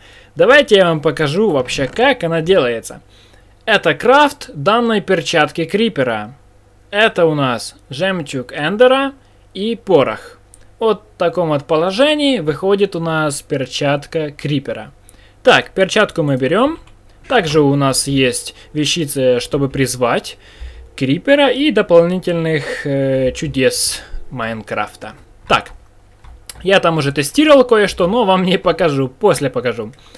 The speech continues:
Давайте чуть дальше отойдём, я потом даже скажу. А, хотя вы и сами увидите почему. Так, берём, призываем крипера. Берём перчаточку, правой кнопкой мыши и втягиваем в себя.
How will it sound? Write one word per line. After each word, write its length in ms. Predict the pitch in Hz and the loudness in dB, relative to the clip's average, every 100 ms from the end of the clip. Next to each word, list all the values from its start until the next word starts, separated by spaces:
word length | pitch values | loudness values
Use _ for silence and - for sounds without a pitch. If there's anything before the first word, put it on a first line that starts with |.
| - - - | -20 -14 2
Давайте 240 | 190 151 | 4 4
чуть 220 | 139 160 | 0 -2
дальше 300 | 147 156 139 | 2 2 2
отойдём, 540 | 143 165 196 330 269 160 | 0 0 0 0 -2 -2
я 140 | 180 | -4
потом 340 | - 160 147 160 | 2 2 2 2
даже 220 | 160 151 | 0 0
скажу. 480 | - 180 139 110 131 _ - | -4 -4 -4 -8 -12 _ -4
А, 100 | 151 | -4
хотя 260 | 208 269 | 0 0
вы 160 | 220 165 | 2 0
и 40 | |
сами 340 | 143 240 240 160 | 2 0 0 0
увидите 360 | 151 147 131 | 0 0 -2
почему. 420 | 127 127 123 113 - - - - - - - - | -4 -6 -8 -14 -18 -20 -20 -20 -20 -20 -20 2
Так, 240 | - 123 | 4 4
берём, 560 | 135 277 349 277 156 120 - | 2 2 6 6 4 -4 -10
призываем 580 | 190 226 196 170 139 127 | -2 0 4 6 4 2
крипера. 600 | - 139 151 240 302 349 - _ - _ _ _ _ _ _ - | 0 0 4 6 6 2 -6 _ -20 _ _ _ _ _ _ -8
Берём 420 | 151 208 196 151 | 4 6 6 2
перчаточку, 840 | 143 131 - 240 277 302 - - 277 | 0 0 4 4 4 0 -6 -4 -2
правой 440 | 294 285 240 202 | 4 6 8 6
кнопкой 420 | 185 185 160 160 | 2 -4 -2 0
мыши 360 | 175 294 - 320 | 2 2 0 -2
и 540 | 240 302 370 381 349 | -2 4 6 8 6
втягиваем 840 | 247 - - 269 277 247 226 208 175 | 4 0 4 8 8 8 6 2 -2
в 60 | |
себя. 560 | - 165 143 131 107 | -2 -2 2 2 2